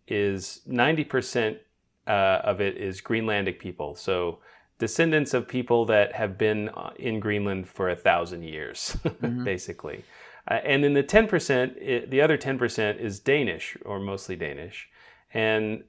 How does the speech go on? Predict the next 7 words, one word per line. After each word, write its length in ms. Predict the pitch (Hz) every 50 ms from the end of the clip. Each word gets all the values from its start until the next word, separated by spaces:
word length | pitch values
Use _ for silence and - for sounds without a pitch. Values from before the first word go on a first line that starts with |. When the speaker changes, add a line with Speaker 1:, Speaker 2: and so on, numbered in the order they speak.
| -
Speaker 1:
they, 540 | 131 110 117 117 117 117 120 120 120 117 -
uh, 60 | -
uh, 920 | 113 104 101 101 101 98 98 98 98 98 98 92 - - 101 104 98 98 98 -
it 140 | 117 110 117
is 160 | 113 104 110
a 400 | 104 101 98 95 95 95 92 92 104 110 -
Danish-ruled 1040 | - 117 123 127 131 120 - - - 107 104 107 113 113 117 117 117 117 117 113 120